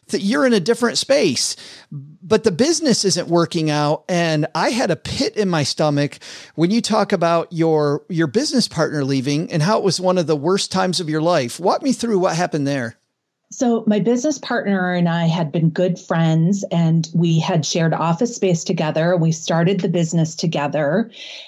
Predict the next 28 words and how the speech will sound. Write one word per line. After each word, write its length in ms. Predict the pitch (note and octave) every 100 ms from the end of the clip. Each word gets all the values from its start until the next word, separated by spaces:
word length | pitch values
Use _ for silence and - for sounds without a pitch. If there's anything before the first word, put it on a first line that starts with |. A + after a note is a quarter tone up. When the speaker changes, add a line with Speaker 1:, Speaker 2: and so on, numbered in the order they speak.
| -
Speaker 2:
We 160 | - G3+
talked 360 | G3 G#3 E3+ -
every 320 | G3 F#3 G3
day. 520 | F3+ F3 F3 F3 E3+
We 220 | F3 E3+ E3
were 120 | D3+
friends 420 | - F3 E3+ D#3+
for 260 | - D#3+ - -
ten 260 | - F#3+
years. 680 | F3+ E3+ E3 D#3+ D#3+ D#3+ - G3
We'd 340 | E3+ D#3 D#3+
had 220 | - G3
the 80 | D#3+
business 500 | D3 E3 D#3+ F3 E3
for 140 | - E3
seven 420 | - E3 E3 F3
years 300 | E3+ E3 D#3+
at 160 | F3+
this 200 | - E3+
point. 640 | - - E3 D#3+ - - - - - - _
We 240 | G3 G3
were 180 | G3 F#3+
in 160 | F#3 F3+
that 240 | F3+ F3+
cash 380 | - F#3+ E3 -
flow 240 | F#3+ E3+
hell 680 | D#3+ - A#3 F#3 E3 F3+ A#3+ -
period. 720 | - G#3 G3 E3+ E3 -